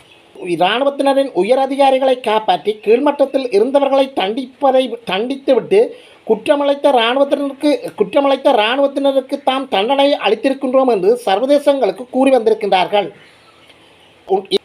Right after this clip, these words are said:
இப்போது தண்டனையை அனுபவித்து வரும் இராணுவ வீரர்கள் தண்டனை பெறும்போது கோப்ரல் சோமரட்ன ராஜபக்ச, டி எம் ஏதிலக, ஜே எம் ஏசிங்க, ஏ எஸ் பி பெரோரா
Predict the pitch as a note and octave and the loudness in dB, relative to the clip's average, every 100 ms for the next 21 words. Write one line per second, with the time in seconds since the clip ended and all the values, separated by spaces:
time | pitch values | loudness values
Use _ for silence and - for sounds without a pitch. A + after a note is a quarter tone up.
0 | _ E3+ F3+ C#4 C#4 D4+ D4+ G#3 B3 C#4 | _ -6 -2 2 4 2 -2 -2 0 0
1 | C#4 C#4+ C#4 F3+ A3+ C4+ C4 C4 B3+ G#3 | 2 2 0 -4 -2 -2 -2 -2 0 2
2 | G#3 F#3 F#3+ G#3+ C#4 C4 A#3 C4 G3+ F#3+ | 0 -4 -2 0 0 -2 0 0 0 -2
3 | A#3 F#3+ G3+ C#4 C#4 C#4 A#3 A#3+ C4+ B3 | -2 -4 -2 0 0 0 0 0 0 0
4 | F#3+ E3+ A#3+ - - - - A#3+ B3+ D4 | 0 4 2 0 -14 -10 0 0 2 0
5 | C#4 - A3 B3 C4+ B3+ C4+ B3+ G3 A#3 | 0 0 0 4 2 2 0 0 0 -2
6 | C#4 B3 A#3 - E3 F#3+ A#3 - - - | -2 -2 -2 -2 0 0 0 -14 -20 -14
7 | D#3 G#3 B3+ C#4+ C#4 F3 G3 B3+ B3+ A3+ | -4 -2 2 2 0 0 2 2 4 2
8 | D3 F3 A3 A#3+ - _ _ - D#3 A3 | 2 2 2 -2 -14 _ _ -8 2 4
9 | C4+ C#4+ C#4 E3+ G3+ B3+ B3+ A3+ E3 E3+ | 6 2 0 0 2 2 0 -4 -2 0
10 | A3 A#3+ - _ _ _ _ F3 B3 C#4+ | 0 -2 -10 _ _ _ _ -2 2 2
11 | C#4 - D4+ C4 B3+ - _ _ _ - | 0 -4 -2 -2 -2 -10 _ _ _ -4
12 | G3 A#3+ C#4 G#3 E3 F#3+ | 0 0 0 0 -2 -4